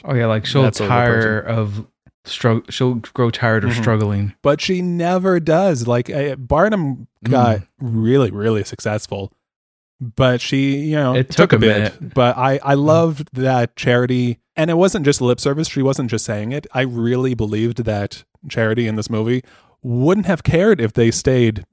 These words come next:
Speaker 2: poor and, and really had to work hard for the money
Speaker 1: Oh yeah, no,
Speaker 2: for
Speaker 1: that,
Speaker 2: their,
Speaker 1: I've seen
Speaker 2: their
Speaker 1: other
Speaker 2: entire
Speaker 1: movies
Speaker 2: lives.
Speaker 1: and just other stuff in life where there are people who are, "Okay, we're happy, we're together, we don't need a ton of stuff," and then when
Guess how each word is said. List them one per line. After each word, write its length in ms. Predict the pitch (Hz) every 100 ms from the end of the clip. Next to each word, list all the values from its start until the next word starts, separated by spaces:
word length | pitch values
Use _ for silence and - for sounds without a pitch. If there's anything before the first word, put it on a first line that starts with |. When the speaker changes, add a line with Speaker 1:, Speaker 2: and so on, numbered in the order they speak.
| _
Speaker 2:
poor 400 | - 131 120 113
and, 300 | 95 107 101
and 240 | 107 107 110
really 200 | 110 110
had 140 | 117
to 60 | -
work 260 | 104 107
hard 200 | - 98
for 120 | -
the 80 | 104
money 220 | 101 107
Speaker 1:
Oh 40 | 151
yeah, 100 | 139
no, 160 | 120
Speaker 2:
for 100 | 117
Speaker 1:
that, 80 | 113
Speaker 2:
their, 80 | 107
Speaker 1:
I've 80 | 131
seen 160 | 120
Speaker 2:
their 80 | 110
Speaker 1:
other 160 | 117 131
Speaker 2:
entire 100 | 123
Speaker 1:
movies 100 | 123 110 120
Speaker 2:
lives. 140 | 117
Speaker 1:
and 120 | 107
just 140 | 104 107
other 160 | 113
stuff 240 | 110 - 110
in 100 | 113
life 300 | 107 107 -
where 280 | 110 101 101 _ _ _ _ -
there 120 | 127
are 40 |
people 300 | 117 123 127
who 140 | 113 117
are, 320 | 113 104 -
"Okay, 300 | 120 - 156
we're 160 | 147 127
happy, 260 | 135 131 135
we're 120 | 120
together, 380 | - 123 123 120
we 100 | 117
don't 140 | 110
need 100 | 113
a 80 | 110
ton 160 | 113
of 100 | 120
stuff," 300 | 110 120 113 -
and 160 | 113
then 160 | 113 110
when 320 | 107 101 104